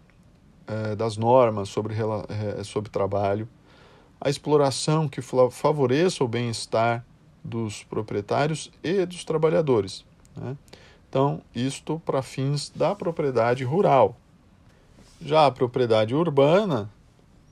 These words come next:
ainda segundo a Constituição, agora artigo cento e oitenta e dois, parágrafo segundo,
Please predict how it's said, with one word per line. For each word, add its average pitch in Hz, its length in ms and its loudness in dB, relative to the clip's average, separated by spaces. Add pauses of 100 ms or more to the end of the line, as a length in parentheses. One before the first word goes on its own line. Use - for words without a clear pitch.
(220)
ainda 117 380 -2
segundo 110 400 -6
a 104 40 -10
Constituição, 139 520 -4
agora 110 260 0
artigo 104 300 -8
cento 107 240 -12
e 110 60 -12
oitenta 107 280 -10
e - 20 -8
dois, 131 380 0
parágrafo 107 380 -2
segundo, 151 420 -6